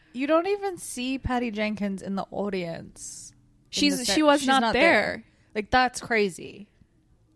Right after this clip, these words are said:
Speaker 2: Sorry, if you want to make a really upsetting movie about a deeply traumatic, traumatized person,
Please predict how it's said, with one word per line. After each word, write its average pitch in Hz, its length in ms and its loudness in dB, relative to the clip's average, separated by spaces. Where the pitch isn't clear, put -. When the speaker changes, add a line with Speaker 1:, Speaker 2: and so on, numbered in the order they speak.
Speaker 2:
Sorry, 254 580 6
if 233 160 2
you 240 160 -2
want 302 200 4
to 302 80 2
make 240 300 0
a 247 60 2
really 208 540 2
upsetting 208 800 -2
movie 220 640 -4
about 196 360 0
a 196 80 -2
deeply 185 400 -6
traumatic, 190 680 -2
traumatized 208 680 -2
person, 269 680 -4